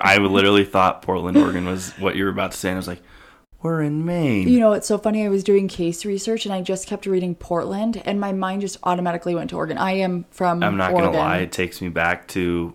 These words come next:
Speaker 1: when I was younger and watched Austin and Ally, and they had a show in Portland, Maine, but the other person flew to Portland, Oregon.
Speaker 2: Oh my gosh, that's
Speaker 1: Yeah.
Speaker 2: right. Oh, I love that show too.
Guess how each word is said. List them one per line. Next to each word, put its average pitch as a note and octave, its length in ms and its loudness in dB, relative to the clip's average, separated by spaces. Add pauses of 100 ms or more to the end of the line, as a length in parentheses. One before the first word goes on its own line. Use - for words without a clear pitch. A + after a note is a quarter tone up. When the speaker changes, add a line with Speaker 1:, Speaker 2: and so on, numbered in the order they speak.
Speaker 1:
when F2+ 160 -4
I F2 120 -4
was E2+ 140 -8
younger F2 280 -4
and F2 140 -4
watched E2 280 -8
Austin F2 340 -6
and E2+ 120 -6
Ally, F2 420 -4
and E2+ 320 -8 (460)
they F2+ 160 -6
had F2 180 -2
a F2 80 -4
show F2 260 -2
in F2 140 -4
Portland, F2 500 -6
Maine, F2 340 -6
but - 260 -10
the D2 280 -6
other F2+ 220 -6
person E2+ 340 -6
flew F2+ 220 -8
to E2+ 60 -6
Portland, F2 480 -10
Oregon. F2+ 640 -4
Speaker 2:
Oh A#3 120 -4
my A#3+ 220 0
gosh, A3 320 -4
that's G#3 220 -6
Speaker 1:
Yeah. - 120 -4
Speaker 2:
right. F#3 240 0
Oh, E3+ 240 0 (240)
I G3+ 120 0
love D#3 240 -2
that C#3+ 200 -4
show D#3 200 -4
too. - 320 -10